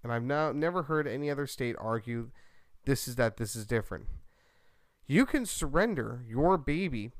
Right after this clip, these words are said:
at the hospital, at a fire station, at a police station, or any kind of,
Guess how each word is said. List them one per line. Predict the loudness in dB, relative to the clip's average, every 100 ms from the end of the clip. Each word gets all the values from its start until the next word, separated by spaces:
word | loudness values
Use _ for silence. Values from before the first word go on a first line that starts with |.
| -4
at | -4 -2
the | -4
hospital, | 0 0 0 -4 -4 -4 -14 -18 -20 -20 -18 -4
at | 0
a | 0
fire | 2 2 2
station, | -2 -6 -10 -10 -16 -16 -10
at | -4 -2
a |
police | -2 -4 -4 -6
station, | -8 -8 -10 -14 -18 -20 -20 _ _ _ _ _ _ _ _ -2
or | 4 6
any | 6 2
kind | 0 0 4
of, | 6 4 0